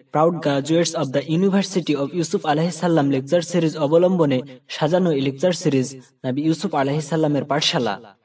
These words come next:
শেখ আহমদের মূল লেকচার সিরিজে তিনি ইমাম আবু হানিফা রাহিমাহুল্লাহ এবং শাইখুল ইসলাম ইবনু তাইমিয়া রাহিমাহুল্লাহকে নিয়ে আলোচনা করেছেন। শেখ আহমদের নিজ ভাষ্যমতে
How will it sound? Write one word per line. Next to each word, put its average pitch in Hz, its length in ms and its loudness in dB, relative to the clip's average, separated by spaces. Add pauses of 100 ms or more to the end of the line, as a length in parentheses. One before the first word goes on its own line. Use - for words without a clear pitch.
(760)
শেখ 135 240 -2
আহমদের 156 420 0
মূল 151 200 0
লেকচার 160 280 0
সিরিজে 131 500 0 (340)
তিনি 139 300 0
ইমাম 147 240 0
আবু 135 180 -2
হানিফা 175 360 -2
রাহিমাহুল্লাহ 185 640 2 (260)
এবং 143 180 -2
শাইখুল 165 360 -2
ইসলাম 143 320 0 (280)
ইবনু 143 240 -2
তাইমিয়া 180 360 2
রাহিমাহুল্লাহকে 170 640 0
নিয়ে 139 180 0
আলোচনা 180 440 0
করেছেন। 123 440 -4 (840)
শেখ 135 280 -4
আহমদের 151 460 -2
নিজ 165 220 0
ভাষ্যমতে 165 600 0